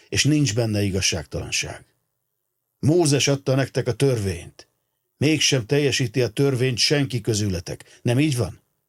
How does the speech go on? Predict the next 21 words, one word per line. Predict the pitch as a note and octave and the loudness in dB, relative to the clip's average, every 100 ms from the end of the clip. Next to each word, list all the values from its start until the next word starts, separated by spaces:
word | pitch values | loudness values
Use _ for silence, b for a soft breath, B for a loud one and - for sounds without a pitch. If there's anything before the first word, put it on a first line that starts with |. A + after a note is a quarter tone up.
| _ _ _ _ _ _ _ B B | _ _ _ _ _ _ _ B B
Miért | E3 G#3+ D#3 | 0 2 2
akartok | C#3+ B2+ A#2 | 0 0 0
engem | C3 B2 G#2+ | 0 0 0
kivégezni? | C#3+ B2+ A2+ F#2 E2+ - - - _ _ _ - | 0 2 2 -2 -4 -6 -8 -16 _ _ _ -2
Démon | D3+ F#3+ F3 E3+ D#3+ D3+ | 2 4 4 2 2 2
van | D#3 D3+ | 2 4
benned, | C#3+ D3 D3 D#3+ D3+ F2 - _ _ | 2 2 2 4 2 0 -12 _ _
felelte | - F#2+ F#2 F2 E2+ | -6 -2 -2 -2 -6
a | |
tömeg. | - - - - _ _ _ _ _ _ _ _ _ _ - | -8 -10 -10 -16 _ _ _ _ _ _ _ _ _ _ -2
Ki | G#3 | 2
akar | D#3 - A2+ | 2 2 -2
téged | - A#2 A#2+ - | 0 0 0 0
kivégezni? | G#2+ F#2+ F#2 E2+ E2+ D#2 E2 - _ _ _ _ _ _ _ _ _ _ _ _ _ _ _ _ _ | 0 0 -2 -2 -6 -6 -10 -18 _ _ _ _ _ _ _ _ _ _ _ _ _ _ _ _ _
Egyetlen | - D3+ B2+ A#2+ G2+ G2+ F#2+ | 2 2 4 0 0 0 0
dolgot | G2 F2+ F2 | 0 -2 -4
tettem, | - - - - G#2+ - _ _ _ _ _ _ _ | -6 -10 -10 -14 -14 -20 _ _ _ _ _ _ _
és | - G#2+ | -6 0
mindnyájan | D3+ C#3+ B2 A2 | 2 4 2 0
csodálkoztok | G2+ G#2+ F#2+ F2+ E2 - - | 0 -2 -2 -4 -6 -8 -10
rajta, | - C3+ - - | -12 -14 -16 -20